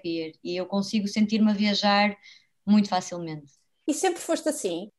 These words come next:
Speaker 2: Eh, ne-, essa, eh, sempre tiveste essa vontade de, pá, qualquer fim de semana eu aproveito todos os segundos, mesmo antes do teu gap year?
Speaker 1: Hum, antes do meu gap year, sim. Eu não sei muito bem quando é que isto começou, nem sei porque é que começou. Eu não tenho ninguém na minha família que viaje muito.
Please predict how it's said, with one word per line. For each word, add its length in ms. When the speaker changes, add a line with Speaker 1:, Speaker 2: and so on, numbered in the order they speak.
Speaker 2:
Eh, 240
ne-, 260
essa, 260
eh, 380
sempre 220
tiveste 280
essa 220
vontade 380
de, 140
pá, 300
qualquer 280
fim 160
de 40
semana 280
eu 80
aproveito 380
todos 180
os 160
segundos, 440
mesmo 320
antes 200
do 100
teu 140
gap 260
year? 160
Speaker 1:
Hum, 720
antes 160
do 80
meu 80
gap 240
year, 100
sim. 360
Eu 120
não 120
sei 220
muito 340
bem 200
quando 180
é 80
que 260
isto 200
começou, 560
nem 300
sei 560
porque 320
é 60
que 40
começou. 420
Eu 80
não 140
tenho 220
ninguém 340
na 80
minha 180
família 380
que 100
viaje 300
muito. 340